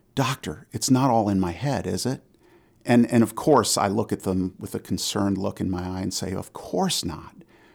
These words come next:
But in my brain, I'm saying, "Yeah, it is. Sure it is." Pain is a perception. Pain is something you feel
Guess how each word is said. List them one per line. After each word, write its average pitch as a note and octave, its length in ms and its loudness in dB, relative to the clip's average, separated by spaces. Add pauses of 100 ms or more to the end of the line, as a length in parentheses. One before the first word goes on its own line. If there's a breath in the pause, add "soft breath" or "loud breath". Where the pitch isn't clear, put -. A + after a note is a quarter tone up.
(140 soft breath)
But C3 100 4
in C#3 120 10
my A#2 140 8
brain, C#3 300 6
I'm G2 100 2
saying, A2 440 2
"Yeah, B3 320 0
it D#3+ 100 0
is. A#3+ 480 -2
Sure C4 300 -2
it F3 80 -2
is." F#2 240 -4 (260 loud breath)
Pain G#2 320 4
is D#3 140 0
a - 40 0
perception. A#2 760 -4
Pain C3+ 340 4
is - 140 2
something A2 360 2
you G2 100 2
feel A#2 640 0